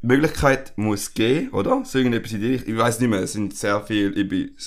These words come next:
sind sehr viele Impressionen, aber es ist, glaub's, irgendetwas Teilhabe am St-, äh, äh, Filmkultur in der Schweiz und Netflix, so gesagt. Dass ich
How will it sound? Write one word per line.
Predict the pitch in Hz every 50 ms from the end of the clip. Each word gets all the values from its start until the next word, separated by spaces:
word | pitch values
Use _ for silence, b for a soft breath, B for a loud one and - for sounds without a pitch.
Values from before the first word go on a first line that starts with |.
| - 98 92
sind | 95 98 92
sehr | 110 110 104
viele | 107 104
Impressionen, | 98 101 107 95 113 107 113 107
aber | 117 101 95
es | 78 - 104 104 110
ist, | -
glaub's, | - 120 113 - - B B B B B B B B B B
irgendetwas | 107 123 127 135 135 131 131 - 127 120 -
Teilhabe | - 120 110 117 120 117 117 113 107 107 113 110 110 -
am | - 98 98 98 98 98 95
St-, | 92 - - - - - - - - - - - -
äh, | 95 98 95 95 95 92 92 - - - - - - - -
äh, | 90 95 95 95 95
Filmkultur | 95 - - 123 123 123 - 113 101 - - 110
in | 104
der | 98 98
Schweiz | - - 127 123 127 - - -
und | - 107 104 101 98 98
Netflix, | 98 104 104 - - 82 87 - -
so | -
gesagt. | 87 - - - 92 - - -
Dass | - 98 -
ich | 113 113 107 107